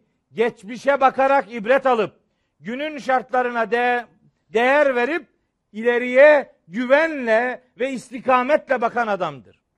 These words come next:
Müslümanın bakışında üç boyut da vardır. Maziden beslenen, hali kavrayan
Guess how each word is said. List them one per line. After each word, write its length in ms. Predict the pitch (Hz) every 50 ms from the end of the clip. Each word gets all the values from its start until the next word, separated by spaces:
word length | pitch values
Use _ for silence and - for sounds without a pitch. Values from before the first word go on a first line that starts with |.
| _ _ _ _ _ _ _ _ _ _ _ _ _ _ _ _ _ _ _ 135
Müslümanın 680 | 185 - - 214 240 240 240 247 262 285 294 277 254
bakışında 720 | 254 - 220 240 170 226 254 254 254 262 254 214 - _ _ _ -
üç 280 | 294 349 - - - 175
boyut 400 | 202 247 254 277 285 - _ -
da 120 | 233 220
vardır. 400 | 220 214 202 170 135 123 120 98 _ _ _ _ _ _
Maziden 800 | 131 156 208 240 247 240 190 214 254 254 226 247 269 285 277 254
beslenen, 680 | 254 240 - - - 226 214 208 190 165 143 120 98 _ _ _ _ _
hali 560 | _ - 160 208 233 240 240 240 240 294 320 -
kavrayan 760 | - 240 240 233 226 233 233 240 285 320 339 339 320 277